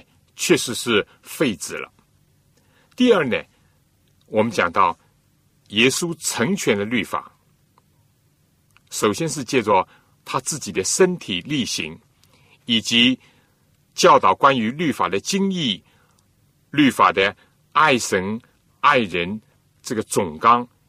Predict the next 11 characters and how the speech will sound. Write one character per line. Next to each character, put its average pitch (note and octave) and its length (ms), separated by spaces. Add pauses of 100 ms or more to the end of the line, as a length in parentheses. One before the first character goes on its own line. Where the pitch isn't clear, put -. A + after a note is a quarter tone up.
(200)
以 G2 140
及 G2 380 (380)
它 - 160
的 A2+ 180
本 - 260
质。 - 220 (1300)
第 G#3+ 140
三 A3+ 240
呢， F#3 120 (800)
耶 C#3+ 140
稣 A#3 360